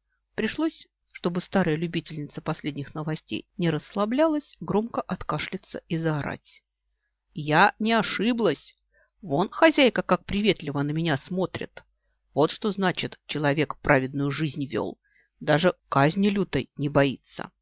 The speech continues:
Тихим писком родственница старухи Шапокляк отползла от окна, и из дома стали доноситься ритмичные удары лба об пол.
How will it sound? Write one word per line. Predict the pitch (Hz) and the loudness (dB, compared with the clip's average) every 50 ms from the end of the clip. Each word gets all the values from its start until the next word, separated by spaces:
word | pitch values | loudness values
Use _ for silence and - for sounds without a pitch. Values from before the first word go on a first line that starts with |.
| _ _ _ _ _ _ _ _ _ | _ _ _ _ _ _ _ _ _
Тихим | - - 247 - - 156 156 | -6 -6 -6 -4 -6 -8 -8
писком | - - 233 - - - 269 254 247 - _ _ _ _ _ _ _ - | -8 -8 -8 -8 -8 -8 -8 -8 -8 -8 _ _ _ _ _ _ _ -6
родственница | 254 247 285 - - - 147 143 139 139 - 131 | -4 -4 -4 -4 -6 -8 -8 -6 -6 -6 -10 -14
старухи | - - - 151 151 143 156 - - 160 | -14 -8 -8 -6 -6 -6 -6 -8 -10 -10
Шапокляк | - - 202 - 220 226 - 277 294 294 - - _ | -8 -8 -4 -2 -2 0 0 0 -2 -2 -4 -8 _
отползла | - 208 - - - 185 180 202 202 202 208 | -12 -12 -8 -4 -4 -4 -4 -2 -4 -4 -4
от | 196 - | -2 -4
окна, | 175 185 - - 156 143 131 147 165 _ _ _ _ _ _ _ _ _ _ | -6 -6 -6 -10 -10 -8 -8 -8 -10 _ _ _ _ _ _ _ _ _ _
и | - 165 151 135 | -6 -6 -6 -6
из | 147 151 | -6 -6
дома | 151 160 185 226 240 262 285 - | -2 -2 -2 0 -2 -4 -6 -8
стали | _ _ - - 269 302 302 | _ _ -2 -2 0 0 0
доноситься | 220 196 196 175 160 - - 226 226 - - - - - - | -4 -2 -4 -4 -4 -4 -6 -12 -10 -10 -6 -8 -8 -6 -4
ритмичные | 190 165 - - 151 143 143 - 165 165 175 - - | -6 -6 -6 -6 -10 -10 -8 -8 -8 -8 -8 -8 -8
удары | 170 147 147 143 135 135 151 156 151 | -10 -6 -4 -4 -4 -4 -4 -6 -6
лба | 151 139 - 160 143 - | -8 -8 -8 -8 -8 -8
об | - - 160 - _ _ | -8 -12 -12 -12 _ _
пол. | - - - - - | -12 -12 -12 -12 -14